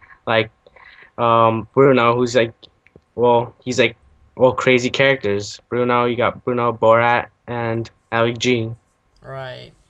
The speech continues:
Speaker 2: Uh, another thing that, uh, that I really picked up during the middle of the movie,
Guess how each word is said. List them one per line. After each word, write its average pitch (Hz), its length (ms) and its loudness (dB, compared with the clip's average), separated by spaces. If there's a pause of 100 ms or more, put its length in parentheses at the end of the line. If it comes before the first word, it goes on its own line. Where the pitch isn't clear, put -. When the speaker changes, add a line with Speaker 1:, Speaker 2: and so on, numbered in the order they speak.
(540)
Speaker 2:
Uh, 147 460 -4
another 180 400 -6
thing 147 520 -10
that, 135 320 -8
uh, 135 560 -8
that 139 160 -6
I 139 160 -6 (180)
really 156 380 -6
picked 160 260 -6
up 151 160 -4
during 156 180 -4
the 147 60 -6
middle 151 180 -4
of 151 60 -8
the 143 80 -6
movie, 147 500 -8